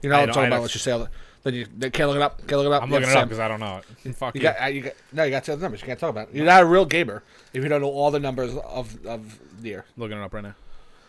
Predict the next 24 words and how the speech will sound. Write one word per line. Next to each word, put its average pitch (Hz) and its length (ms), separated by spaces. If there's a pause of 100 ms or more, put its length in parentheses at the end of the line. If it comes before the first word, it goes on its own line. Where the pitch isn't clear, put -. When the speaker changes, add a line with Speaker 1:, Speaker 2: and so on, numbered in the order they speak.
(1000)
Speaker 2:
Uh, 95 40 (1500)
Speaker 1:
You 143 60
have 160 80
Speaker 2:
I 156 40
Speaker 1:
to - 40
Speaker 2:
don't 202 60
Speaker 1:
say, 208 80
Speaker 2:
even, 170 120
Speaker 1:
yeah. 147 180 (1080)
Speaker 2:
I - 40
don't 190 80
even 160 140
think 120 120
all 123 120
the 110 80
numbers 120 320
are 95 200
listed. 120 480
I - 40
think - 200
it, - 60
like, 104 140
trails 117 420
off. - 380